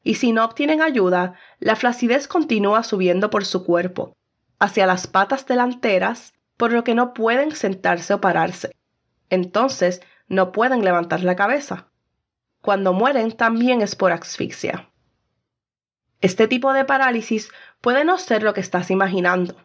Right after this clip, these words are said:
A diferencia de la parálisis causada por una lesión de la médula espinal, la víctima de las garrapatas todavía puede sentir, pero no puede reaccionar a lo que siente.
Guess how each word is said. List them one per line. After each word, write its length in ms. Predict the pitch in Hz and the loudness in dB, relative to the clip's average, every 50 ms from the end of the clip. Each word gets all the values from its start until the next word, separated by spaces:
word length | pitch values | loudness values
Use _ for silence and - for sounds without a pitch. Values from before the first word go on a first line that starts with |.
| _ _ _ _ _ _ _ _ _ _ _ _ | _ _ _ _ _ _ _ _ _ _ _ _
A 160 | - - 202 | -2 0 0
diferencia 520 | 214 226 226 - 220 214 220 220 311 294 | 0 0 0 0 0 0 0 0 2 2
de 80 | 294 277 | 2 2
la 120 | 254 220 | 2 2
parálisis 560 | - 208 190 190 196 202 220 214 - 190 185 180 | 2 2 2 2 2 0 -2 -4 -4 -4 -4 -2
causada 540 | - 196 180 180 185 208 196 190 180 180 | 0 0 -2 0 0 0 0 2 0 2
por 180 | 180 185 185 185 | 0 0 0 0
una 220 | - - 233 269 302 | 0 0 0 2 2
lesión 480 | 320 285 - - - - 208 202 202 | 2 0 -2 -2 -2 0 0 0 2
de 80 | 196 190 | 2 2
la 120 | 185 175 | 2 2
médula 360 | 175 175 180 190 214 226 240 254 | 2 2 2 2 2 2 2 0
espinal, 640 | 247 - - - 247 208 180 175 175 180 180 - _ _ _ _ _ _ _ _ _ _ | -2 -4 -4 -2 0 0 0 0 0 -2 -6 -8 _ _ _ _ _ _ _ _ _ _
la 160 | - 208 220 233 | -2 0 0 2
víctima 520 | 226 311 339 330 - 339 269 226 196 190 | 2 0 0 0 0 0 2 2 2 2
de 100 | 185 180 | 2 2
las 200 | 180 180 180 - | 2 0 -2 -2
garrapatas 720 | - 185 180 180 175 180 202 202 202 190 185 185 180 - - _ _ _ _ _ | -2 0 2 2 2 2 2 0 0 0 -2 -6 -6 -8 -14 _ _ _ _ _
todavía 440 | - 220 226 226 220 254 294 339 | 0 0 2 0 2 0 0 0
puede 220 | 330 285 240 220 233 | 2 0 0 0 0
sentir, 600 | 226 - 214 208 185 - 226 214 202 180 180 - _ _ _ _ _ | 0 -2 -4 -4 -2 -2 0 0 0 -2 -4 -8 _ _ _ _ _
pero 200 | - 208 196 196 | 0 2 2 2
no 220 | 190 196 202 202 202 | 2 2 0 -2 0
puede 320 | - 233 247 262 269 285 | 0 0 0 2 2 0
reaccionar 640 | 254 247 214 196 196 - - 202 185 202 226 262 - | 2 0 0 -2 -2 -2 -2 0 2 2 2 0 2
a 100 | - 196 | 0 2
lo 120 | 185 180 | 2 2
que 120 | 180 180 180 | 0 0 -4
siente. 500 | - - - 175 175 185 180 - - | -4 -2 -2 -2 -2 -2 -6 -10 -14